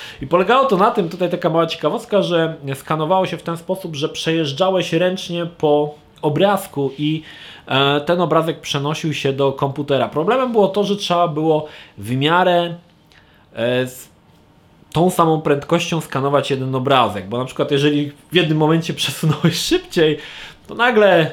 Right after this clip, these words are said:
na przykład laska z Ketsa, którą skanowałeś, miała taką długą szyję, także <laughs> to było coś za coś. E, natomiast w-, dlaczego o tym mówię? Bo te wszystkie produkcje,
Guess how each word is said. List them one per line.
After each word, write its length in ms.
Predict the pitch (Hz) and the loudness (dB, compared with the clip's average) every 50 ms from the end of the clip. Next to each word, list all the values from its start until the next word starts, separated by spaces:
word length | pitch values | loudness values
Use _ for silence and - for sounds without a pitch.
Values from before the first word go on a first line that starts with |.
| - - | -6 -10
na 80 | 143 | -10
przykład 480 | 127 - - 160 - 147 139 131 135 - | -8 -8 -10 -6 0 0 0 0 0 0
laska 420 | 143 151 160 160 - - 139 120 | 0 2 2 0 -2 -2 -2 -2
z 120 | 117 - - | -2 -2 -4
Ketsa, 380 | - 151 170 156 - - 131 | -4 -4 -4 -4 -4 -4 -4
którą 540 | 123 - - 139 131 127 123 120 117 117 117 107 | -4 -4 -4 -2 0 0 -2 -2 -4 -6 -10 -12
skanowałeś, 720 | - - - 135 123 120 117 135 151 160 156 143 135 - | -12 -8 -6 -4 -2 0 0 0 0 2 0 0 -2 -4
miała 200 | 139 135 139 131 | -4 -4 -4 -4
taką 200 | 135 135 - 156 | -4 -4 -4 -4
długą 400 | 139 143 160 170 160 151 156 156 | 0 4 4 4 6 6 4 2
szyję, 380 | 156 - - 160 127 113 110 101 | 2 0 0 0 2 2 0 -2
także 280 | - - 113 127 123 - - - - - - - | -4 -6 -8 -8 -8 -6 -4 -4 -4 0 0 0
<laughs> 360 | - - - 285 220 214 - - | 0 0 2 0 0 0 2 0
to 80 | 233 | 0
było 260 | 196 165 180 175 165 | 2 2 2 2 2
coś 200 | 151 - - 165 | 0 -2 -2 -4
za 240 | 147 135 120 107 98 | -2 0 0 0 -2
coś. 220 | 98 - 185 247 - - - - - - - - - - - - - - | -2 -4 -8 -8 -8 -12 -18 -18 -16 -14 -12 -12 -12 -12 -12 -12 -10 -4
E, 180 | 117 117 127 | -2 -2 0
natomiast 600 | 131 143 160 175 - 196 202 202 196 196 - 175 | 0 0 0 0 0 0 0 0 0 -2 -2 -4
w-, 500 | 170 156 156 160 156 156 160 160 156 156 | -4 -4 -4 -8 -10 -10 -10 -12 -12 -8
dlaczego 480 | 156 170 175 185 185 - 220 190 196 190 | -4 0 0 0 0 -2 -4 0 0 0
o 40 | 185 | 0
tym 160 | 185 208 202 | 0 -2 -2
mówię? 260 | 190 185 165 160 151 | -2 0 2 2 2
Bo 100 | 147 170 | 0 0
te 100 | 170 196 | -6 -6
wszystkie 320 | 190 - 233 214 - 214 - | -6 -6 -8 -6 -4 -6 -4
produkcje, 680 | - 175 170 190 190 - - 180 170 160 151 147 147 | -4 -4 -4 -4 -4 -4 -2 0 2 2 2 0 -2